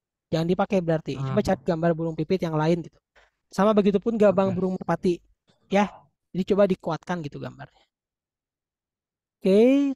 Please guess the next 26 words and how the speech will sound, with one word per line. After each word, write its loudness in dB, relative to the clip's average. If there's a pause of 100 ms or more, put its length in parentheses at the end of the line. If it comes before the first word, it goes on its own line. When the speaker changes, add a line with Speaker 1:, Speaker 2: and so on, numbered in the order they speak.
Speaker 1:
terus 2
Alfonsus. -2 (720)
Oke, 2 (100)
lima 2
puluh 0
persen 0
ya. 4 (680)
I-, -6
itu 4
harusnya 4
tuh 0
burung 2 (140)
merpati 2
itu -2
harusnya. 0 (680)
Nah, -6
berarti 2
ketahuan 4
ya 6
bahwa 4
belum 2
terlalu 4
presisi 2
nih 4
modelnya. 4 (560)
Berarti 2